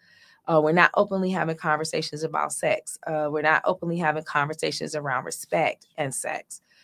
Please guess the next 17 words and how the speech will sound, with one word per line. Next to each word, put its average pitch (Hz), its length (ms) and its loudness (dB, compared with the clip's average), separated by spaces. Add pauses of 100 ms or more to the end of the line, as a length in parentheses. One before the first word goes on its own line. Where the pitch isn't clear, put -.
(320)
Uh, 160 220 4
we're 190 120 4
not 202 280 8
openly 175 440 2
having 165 320 0
conversations 160 680 -2
around 147 300 0
respecting 160 520 -2
people 156 400 -2
with 147 140 -4
different 160 320 -2
gender 151 300 -2
identities, 143 520 -2
different, 151 460 -2
uh, 151 220 -2
sexual 156 420 -4
orientations. 147 840 0